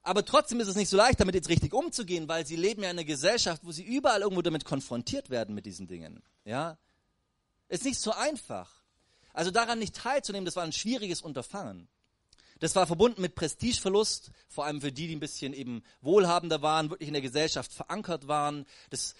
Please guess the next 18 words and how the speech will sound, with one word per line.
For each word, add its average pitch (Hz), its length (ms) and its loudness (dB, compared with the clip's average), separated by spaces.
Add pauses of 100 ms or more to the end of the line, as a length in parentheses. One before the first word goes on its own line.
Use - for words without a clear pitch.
das - 180 -6
konnte 208 240 -2
gesche-, 170 280 -2
geschäftliche 160 600 -2
Einbußen 185 680 0
geben. 170 400 0
Also 151 180 -4
die 180 100 -6
waren 240 140 0
dann 247 160 -8
irgendwo 240 240 -4
außen 185 420 -2
vor, 330 280 2
wenn 202 120 -2
sie 139 60 -4
das 127 160 -10
gemacht 104 360 -10
haben. 69 300 -14